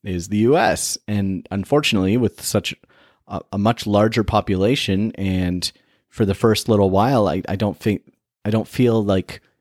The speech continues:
covid was, uh, not that it wasn't taken seriously, but it was sort of like a, "Oh, it'll pass"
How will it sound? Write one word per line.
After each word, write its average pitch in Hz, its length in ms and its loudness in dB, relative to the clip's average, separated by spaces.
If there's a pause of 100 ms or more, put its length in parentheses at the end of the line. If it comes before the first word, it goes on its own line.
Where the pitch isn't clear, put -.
(260)
covid 104 320 2
was, 95 260 0
uh, 92 400 0 (800)
not 147 240 0
that 220 100 2
it 220 80 -2
wasn't 135 300 0
taken 120 300 0
seriously, 110 540 0
but 139 140 -2
it 110 60 4
was 104 140 2
sort 117 180 2
of 110 120 0
like 101 220 2
a, 95 200 2
"Oh, 143 280 4
it'll 131 180 2
pass" - 560 -4